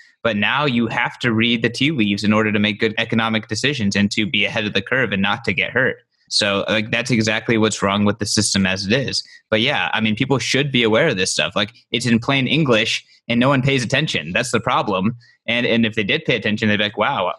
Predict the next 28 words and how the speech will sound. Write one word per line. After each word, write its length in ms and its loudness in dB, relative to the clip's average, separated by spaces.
like, 300 -2
this 200 2
is 180 2
messed 300 -2
up. 300 0
Like, 260 0
there 120 0
should 180 -2
be 80 2
a 40 -2
system 320 0
that 160 -2
we 120 -2
don't 280 -2
have 160 -4
to 120 -10
be 160 2
paying 340 -4
attention 380 -2
to 180 -2
all 140 0
the 60 -2
time 260 -4
and 100 -6
reading 280 -2
the 60 -10
tea 180 -4
leaves 300 -4